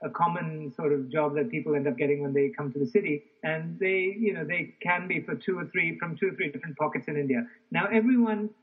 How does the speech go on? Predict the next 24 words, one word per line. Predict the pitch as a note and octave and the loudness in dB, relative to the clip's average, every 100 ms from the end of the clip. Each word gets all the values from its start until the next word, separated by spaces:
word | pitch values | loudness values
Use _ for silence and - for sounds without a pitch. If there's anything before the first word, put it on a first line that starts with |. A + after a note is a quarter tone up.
| _ - - | _ -20 -2
in | G3+ F#3+ F#3 | 0 0 0
cities, | - G#3+ F#3 F3 D3+ - _ _ - | 4 4 2 -6 -10 -16 _ _ 0
pretty | G#3 G#3+ | 4 4
much | F#3 E3 | 0 -4
everyone | F#3+ F#3 F3 | -4 -2 -2
has | D3+ D#3 | 0 0
a | D3 - | -2 -4
smartphone | D#3+ D3+ A#2+ D#3 C#3 | -2 -2 -2 -2 0
nowadays. | C#3 C3+ C3+ C3 A#2+ | 0 0 2 2 2
And, | C#3 | 0
you | C#3 | 2
know, | C#3+ | 2
you | C3+ | 2
can | C#3+ D3+ | 0 -2
get | E3 F3 | -2 -2
a | |
smartphone | - D#3+ D3+ A#3+ E3 D#3 D3+ D3 - _ - | -4 -4 -4 -2 -2 -2 -2 -8 -14 _ -4
for | D#3+ C#3+ C#3 C3+ | 0 2 0 -4
fifty | E3+ E3 | -6 0
euros | D#3 D#3 C#3+ C3 A#2+ | 2 4 4 2 0
now, | C3 B2+ A#2+ A#2+ _ _ | 0 0 0 -4 _ _
um, | D3 C3+ C3+ C3 C3 B2+ | -4 0 0 0 -2 -2
or, | C#3+ C3+ | 0 0
or | D3 D3 | 0 0